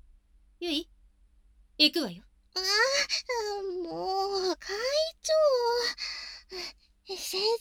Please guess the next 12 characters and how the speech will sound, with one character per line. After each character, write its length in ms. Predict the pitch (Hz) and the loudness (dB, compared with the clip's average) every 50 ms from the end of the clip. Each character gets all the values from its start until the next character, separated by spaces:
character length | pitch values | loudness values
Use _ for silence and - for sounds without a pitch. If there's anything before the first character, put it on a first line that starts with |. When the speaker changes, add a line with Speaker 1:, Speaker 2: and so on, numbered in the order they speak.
| - 466 440 - - - - - - | 0 -2 -2 -2 -6 -16 -20 -20 -14
Speaker 2:
す 180 | - - 370 | -10 -6 -4
い 140 | 381 392 403 | -2 -2 0
ま 60 | 427 453 480 480 | 0 0 2 2
せ 260 | - 508 508 508 508 | 4 4 4 4 0
ん。 40 | - | -4
失 220 | - - - 508 | -6 0 4 4
礼 40 | 508 554 554 571 | 4 6 4 2
し 140 | 523 - 508 | 2 0 2
ま 100 | 466 480 480 480 480 480 494 508 494 | 2 2 4 2 2 2 0 0 0
す。 240 | - - - - _ _ - - - - - - _ _ _ _ _ _ - - _ - _ _ _ _ _ _ _ _ - _ _ _ _ _ _ _ _ _ _ _ _ - - _ _ _ _ _ _ _ _ _ _ _ _ _ _ | -2 -4 -6 -10 _ _ -20 -20 -20 -20 -20 -20 _ _ _ _ _ _ -20 -20 _ -20 _ _ _ _ _ _ _ _ -20 _ _ _ _ _ _ _ _ _ _ _ _ -20 -20 _ _ _ _ _ _ _ _ _ _ _ _ _ _
Speaker 1:
ま 120 | 214 208 | -10 -10
っ 60 | - | -10